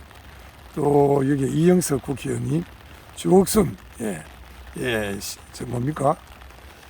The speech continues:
예, 씨이오입니까? 부의원인지 모르겠다. 김동찬, 예, 우리 저기, 예, 김동찬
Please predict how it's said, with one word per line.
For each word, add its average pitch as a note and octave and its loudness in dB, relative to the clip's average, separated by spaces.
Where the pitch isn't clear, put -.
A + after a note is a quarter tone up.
예, C3+ 0
씨이오입니까? F3+ 4
부의원인지 D#3+ 2
모르겠다. C3 -10
김동찬, D#3+ 2
예, C3 -4
우리 C3+ -2
저기, C#3+ -4
예, - -4
김동찬 E3+ 2